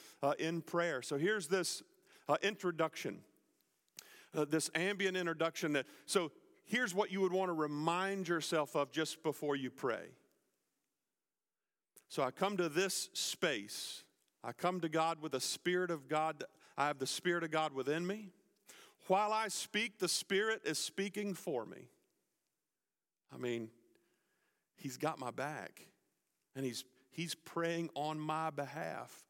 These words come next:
Do you see how God has, you would almost have to say, rigged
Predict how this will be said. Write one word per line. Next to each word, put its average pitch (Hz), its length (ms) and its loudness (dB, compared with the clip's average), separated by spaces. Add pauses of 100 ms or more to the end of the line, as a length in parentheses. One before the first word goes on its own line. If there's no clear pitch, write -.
(500)
Do 147 60 -4
you 151 80 4
see 180 280 0
how 165 260 2 (120)
God 147 380 0
has, 131 520 -2 (300)
you 139 140 -6
would 143 100 0
almost 165 380 0
have 139 160 2
to 135 80 -4
say, 143 380 -2 (200)
rigged 156 600 0